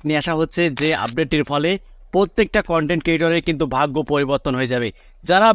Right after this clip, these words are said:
ভিডিও আপলোড দিলে ভিউজ পান না, চ্যানেলটা গ্রো করাতে পারছেন না, ইমপ্রেশন পাচ্ছেন না, তাদের কথা চিন্তা করে কিন্তু এই দুর্দান্ত আপডেট কিন্তু YouTube finally লঞ্চ করে দিল। এখনো পর্যন্ত কিন্তু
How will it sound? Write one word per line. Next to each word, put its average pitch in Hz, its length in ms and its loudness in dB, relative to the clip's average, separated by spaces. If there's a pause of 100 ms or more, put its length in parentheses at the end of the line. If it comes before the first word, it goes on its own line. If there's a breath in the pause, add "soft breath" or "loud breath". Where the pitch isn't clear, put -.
(120)
ভিডিও 190 260 2
আপলোড 196 320 0
দিলে 196 140 2 (100)
ভিউজ 170 200 0 (120)
পান 170 220 2
না, 180 60 2 (120)
চ্যানেলটা 156 320 0 (100)
গ্রো 147 200 0
করাতে 156 220 2 (100)
পারছেন 151 360 0
না, 156 60 2 (200)
ইমপ্রেশন 190 380 -2 (100)
পাচ্ছেন 180 360 0
না, 196 60 2 (380 soft breath)
তাদের 214 380 4
কথা 240 160 2 (100)
চিন্তা 208 300 0
করে 185 140 2 (100)
কিন্তু 185 180 0 (220)
এই 180 80 0 (120)
দুর্দান্ত 165 400 0 (260)
আপডেট 143 300 0
কিন্তু 160 240 0
YouTube 143 320 0
finally 156 300 0 (400)
লঞ্চ 151 200 2 (100)
করে 143 180 2
দিল। 120 120 -2 (500 soft breath)
এখনো 254 260 2
পর্যন্ত 254 280 2 (120)
কিন্তু 247 160 2